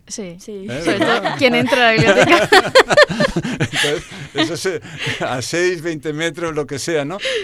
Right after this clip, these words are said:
Speaker 3: Dependiendo de quién sea el objeto de la mirada, igual se ve hasta cuarenta metros a veces, ¿no? <laughs>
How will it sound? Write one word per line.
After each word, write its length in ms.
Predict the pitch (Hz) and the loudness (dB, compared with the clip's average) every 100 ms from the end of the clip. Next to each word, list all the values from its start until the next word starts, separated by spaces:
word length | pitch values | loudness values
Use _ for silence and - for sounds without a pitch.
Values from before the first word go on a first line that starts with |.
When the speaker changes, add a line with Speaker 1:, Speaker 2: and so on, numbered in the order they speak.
| 359 | -8
Speaker 3:
Dependiendo 680 | 147 170 190 180 202 214 220 | -4 -2 0 0 0 2 2
de 120 | 208 | 2
quién 180 | 202 190 | 0 -2
sea 160 | 180 | 0
el 80 | 175 | 0
objeto 280 | 170 175 175 | 0 -4 -4
de 40 | |
la 80 | 160 | -4
mirada, 340 | 151 151 170 180 | -4 -4 -2 -2
igual 220 | 160 175 | -2 -4
se 140 | 160 | -4
ve 80 | 156 | -4
hasta 220 | 160 170 | -4 -4
cuarenta 420 | 143 143 143 139 | -6 -6 -6 -6
metros 280 | 135 294 135 - | -4 -4 -4 -4
a 60 | |
veces, 300 | - - 269 | -4 -2 -4
¿no? 100 | 135 | -4
<laughs> 60 | 392 | -8